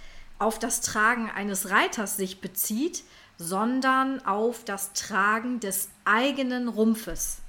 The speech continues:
vom Pferd, ne? Also es trägt seinen eigenen Rumpf. Also Brustkorb, Bauch, ganze Organe, der ganze Kladderadatsch, der da drin ist, ne? Das gehört ja alles dazu. Und selbst wenn ein Pferd, welches noch nie einen Reiter getragen hat,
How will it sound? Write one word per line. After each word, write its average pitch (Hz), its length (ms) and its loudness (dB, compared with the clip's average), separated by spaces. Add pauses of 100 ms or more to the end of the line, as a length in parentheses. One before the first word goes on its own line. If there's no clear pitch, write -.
vom 165 240 -10
Pferd, - 420 -6
ne? 247 120 0 (100)
Also - 180 -14 (240)
es - 140 -16
trägt 220 260 -4
seinen 170 180 -10
eigenen 175 320 -6
Rumpf. 165 240 -12 (680)
Also 185 340 0 (100)
Brustkorb, 220 720 2
Bauch, 202 480 4 (420)
ganze 202 280 0
Organe, 214 500 2 (140)
der 190 260 -4
ganze 196 180 0
Kladderadatsch, 202 680 0
der 190 80 -2
da 180 100 -4
drin 220 200 0
ist, 226 240 -4
ne? 196 100 -2
Das 233 140 -2
gehört 190 220 -6
ja 175 80 -2
alles 180 240 -6
dazu. - 320 -10 (1040)
Und 247 340 6
selbst 254 640 0
wenn 311 140 2
ein 277 200 0
Pferd, 233 460 0
welches 240 300 -2
noch 226 180 -2
nie 302 200 2
einen 370 160 -2
Reiter 302 280 4
getragen 185 580 -4
hat, 185 280 -4